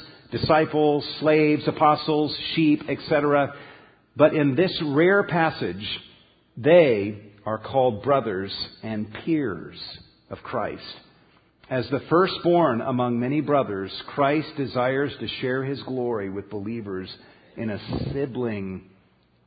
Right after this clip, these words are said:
relationship." That's amazing. The human race, because of our sins against God, deserves to be obliterated.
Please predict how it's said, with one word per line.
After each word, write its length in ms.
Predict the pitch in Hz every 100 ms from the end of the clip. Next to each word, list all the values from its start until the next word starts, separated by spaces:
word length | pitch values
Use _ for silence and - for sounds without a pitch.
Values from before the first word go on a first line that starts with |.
| _ _ -
relationship." 960 | 110 98 101 107 - 113 - 95 80 - _ _ _ _ _ _ _ _ _ _ -
That's 140 | -
amazing. 840 | 135 123 131 131 113 104 98 90 - _ _ _ _ _ _ _ _ _ _ _ _ -
The 80 | 107
human 400 | 147 180 180 143
race, 340 | 143 156 175 - - - _ _ _ _ _ -
because 320 | 120 151 123
of 100 | 120
our 200 | 127 151
sins 360 | - 151 151
against 360 | 151 131 131 -
God, 420 | 135 131 143 139 - - _ _ _ _ -
deserves 540 | 135 131 139 156 143 139
to 100 | 131
be 160 | 131
obliterated. 960 | 123 110 110 143 139 95 85 82 85 113